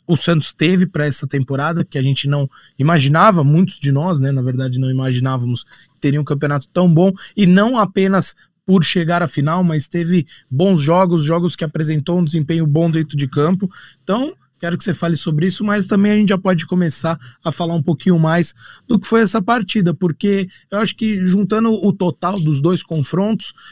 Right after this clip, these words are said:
é, mesmo assim, claro, muito difícil falar, né, diante de um vice-campeonato de uma satisfação, era exatamente, a gente abriu o programa falando sobre isso,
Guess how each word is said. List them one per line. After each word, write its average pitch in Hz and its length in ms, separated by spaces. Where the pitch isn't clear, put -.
é, 165 380
mesmo 240 440
assim, 185 260
claro, 170 340
muito 170 320
difícil - 360
falar, 160 280
né, 143 340
diante 160 320
de 147 60
um 160 180
vice-campeonato 143 720
de 147 60
uma 156 240
satisfação, 151 680
era 131 160
exatamente, 147 500
a 175 60
gente 147 180
abriu 160 320
o - 60
programa 170 340
falando 175 240
sobre 175 300
isso, 156 340